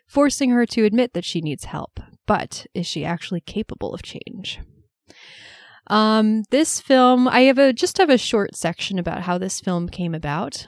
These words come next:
Um, Jason Reitman and Diablo Cody had been, um, by this point, uh, friends and collaborators for several years. Most notably,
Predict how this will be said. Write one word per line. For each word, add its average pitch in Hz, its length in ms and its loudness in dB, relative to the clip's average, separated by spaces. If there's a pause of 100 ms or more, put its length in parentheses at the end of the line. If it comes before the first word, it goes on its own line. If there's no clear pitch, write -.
Um, 196 300 0
Jason 262 320 0
Reitman 208 280 -2
and 175 100 -4
Diablo 165 380 -6
Cody 165 380 -6
had 175 360 -8
been, 165 560 -8
um, 151 480 -10 (680)
by 185 140 0
this 185 180 -4
point, 156 460 -8 (240)
uh, 156 220 -4
friends 220 580 -2
and 180 180 -8
collaborators 160 580 -2
for - 100 -10
several 170 380 -6
years. 165 500 -6
Most 202 220 -2
notably, 175 560 -4